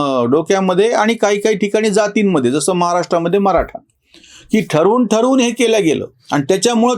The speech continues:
तुम्हाला दिसेल की काही बूथवरती पूर्णपणे टिल्ट, एका बाजूला मतदान गेलेलं आहे.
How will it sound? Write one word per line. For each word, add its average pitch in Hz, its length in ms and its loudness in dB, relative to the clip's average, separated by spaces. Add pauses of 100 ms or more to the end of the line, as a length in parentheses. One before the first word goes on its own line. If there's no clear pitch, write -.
तुम्हाला 233 260 2
दिसेल 220 340 0
की 240 80 0
काही 220 220 0
बूथवरती 220 520 0
पूर्णपणे 254 640 0
टिल्ट, 214 400 -2
एका 202 220 2
बाजूला 226 320 0
मतदान 190 360 -2
गेलेलं 131 320 0
आहे. - 340 -18